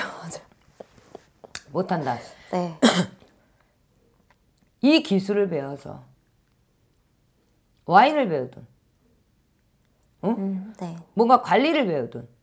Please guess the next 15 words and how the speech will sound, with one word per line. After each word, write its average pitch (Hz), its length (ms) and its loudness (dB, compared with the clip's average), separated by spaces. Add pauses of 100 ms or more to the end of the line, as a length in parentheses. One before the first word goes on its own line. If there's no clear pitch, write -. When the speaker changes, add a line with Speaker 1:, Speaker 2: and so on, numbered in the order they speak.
(480)
Speaker 2:
거기에서도 240 560 2
관리를 240 540 0
해주고 180 640 -4
바를 247 260 4
오픈시켜주고 202 840 -2
할 185 120 2
수 190 120 -10
있는 151 180 -8
것들이 127 260 -10
많단 120 380 -12
말이야. 110 260 -20 (160)
Speaker 1:
네. 165 180 -16 (800)
Speaker 2:
그런 285 320 8
걸로 254 200 4
네가 175 460 0